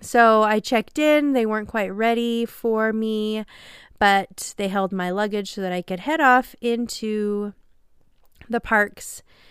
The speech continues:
and get my day going. So I headed over to Disneyland for a couple of hours. I was starving, so of course I stopped and got the cream cheese pretzel at the refreshment corner and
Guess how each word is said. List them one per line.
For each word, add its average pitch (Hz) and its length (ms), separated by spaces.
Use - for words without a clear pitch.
and 208 160
get 208 160
my 190 160
day 196 260
going. 185 400
So 196 280
I 190 100
headed 247 320
over 240 240
to 214 180
Disneyland 269 760
for 254 120
a 247 60
couple 240 340
of 226 100
hours. 220 720
I 220 120
was 220 100
starving, 226 460
so 214 140
of 196 100
course 320 300
I 359 100
stopped 262 480
and 226 180
got 214 240
the 214 80
cream 233 320
cheese 247 240
pretzel 214 760
at 208 180
the 208 100
refreshment 208 580
corner 196 560
and 202 580